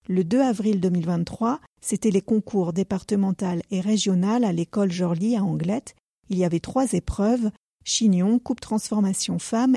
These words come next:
et mise en pli artistique. J'obtiens la médaille d'or à ma plus grande joie. L'étape suivante avait lieu le vingt-cinq juin à Nice pour le concours national avec deux épreuves, chignon coupe homme et mise en pli artistique.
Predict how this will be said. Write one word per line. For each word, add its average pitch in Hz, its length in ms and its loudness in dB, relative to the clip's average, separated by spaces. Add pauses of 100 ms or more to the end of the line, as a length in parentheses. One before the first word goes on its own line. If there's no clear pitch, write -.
et 196 100 4
mise 214 220 4
en 190 100 2
pli 220 160 -4
artistique. - 760 -10 (340)
J'obtiens 214 400 0
la 175 120 2
médaille 196 360 4
d'or 220 260 2
à 196 40 0
ma 170 140 -2
plus - 180 -4
grande 202 240 2
joie. 175 300 -2 (480)
L'étape 208 380 0
suivante 214 580 0
avait 180 200 0
lieu 190 140 2
le 185 100 2
vingt-cinq 208 640 -2
juin 190 320 0
à 190 120 -2
Nice 180 420 0 (160)
pour 202 140 -8
le 170 100 -2
concours 220 380 0
national 202 680 0 (360)
avec 185 320 -2
deux 233 240 0
épreuves, 165 480 -4 (260)
chignon 254 460 2
coupe - 300 -6
homme 240 280 2 (140)
et 185 80 2
mise 220 240 4
en 202 80 2
pli 214 160 -4
artistique. - 760 -10